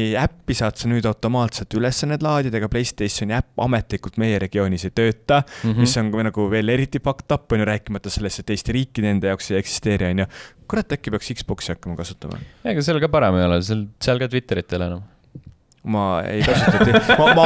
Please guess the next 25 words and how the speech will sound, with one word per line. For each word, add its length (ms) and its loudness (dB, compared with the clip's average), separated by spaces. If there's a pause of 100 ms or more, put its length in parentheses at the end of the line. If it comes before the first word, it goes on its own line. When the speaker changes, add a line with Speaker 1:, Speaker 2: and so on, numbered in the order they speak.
Speaker 1:
alles 320 8
õpin 340 4
Twitterit 540 2
kasutama. 480 2
Speaker 2:
Minu 80 6
arust 160 -2
Facebooki 480 2
pole 160 4
ammu 240 4
neil. 160 4
<laughs> 60 2 (680)
Speaker 1:
Äh, 340 0
Twitterit 400 -2
ma 80 -2
kasutan 320 -4
sellepärast, 560 -4
et 100 -16
seal, 300 -4
äh, 800 -8
on 180 -8
lu-, 160 -8
lubatud 320 -4
kaheksateist 400 -4
pluss 240 -8
sisu. 220 -8